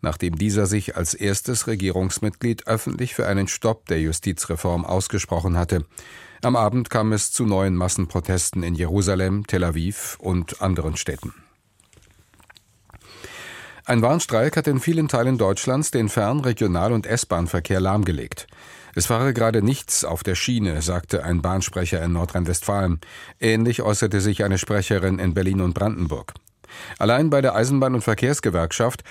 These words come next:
beteiligen sich den Angaben zufolge mehr als dreißigtausend Beschäftigte an dreihundertfünfzig Standorten.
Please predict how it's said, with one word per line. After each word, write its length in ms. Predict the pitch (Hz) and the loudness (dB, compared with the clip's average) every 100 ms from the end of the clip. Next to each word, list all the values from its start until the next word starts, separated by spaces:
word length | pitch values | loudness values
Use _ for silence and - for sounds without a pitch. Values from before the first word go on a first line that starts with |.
| - - | -10 -2
beteiligen 520 | 110 117 135 147 143 | 2 2 2 2 2
sich 280 | 135 139 - | 2 -2 0
den 200 | 107 95 | 0 2
Angaben 420 | 101 95 92 92 | 2 2 2 0
zufolge 480 | 110 - 107 113 104 | 0 0 0 2 2
mehr 160 | 98 | 2
als 140 | 92 - | 0 0
dreißigtausend 720 | 95 104 127 113 110 107 101 | 2 2 2 0 0 2 2
Beschäftigte 840 | 101 113 104 - 87 - 95 - | 0 0 -2 -2 -2 0 0 2
an 180 | 95 95 | 0 2
dreihundertfünfzig 840 | 95 101 104 - 131 117 - 110 | 2 2 2 2 0 0 -2 -2
Standorten. 600 | - 107 107 76 73 - | 0 0 0 -4 -6 -8